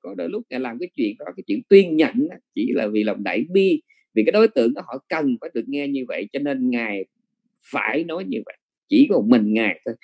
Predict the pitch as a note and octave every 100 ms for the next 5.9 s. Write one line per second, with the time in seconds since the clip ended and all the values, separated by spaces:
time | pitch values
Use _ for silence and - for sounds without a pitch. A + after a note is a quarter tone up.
0 | - - - G#2 - G#2+ F3 - - F#3
1 | C#3+ A2+ F2 B2 A#2+ - _ - - -
2 | - A#2+ A#2 C#3+ C3 G#3 - C3 B2+ A2+
3 | G#2 G#2 A2 D3+ A3 C3+ B2+ C#3+ D3 C#3+
4 | B2 F#2+ - G3+ A3 - E3 C#3+ C#3 D#4
5 | G#2+ G2 D#3 - - F#2+ - D#3 G3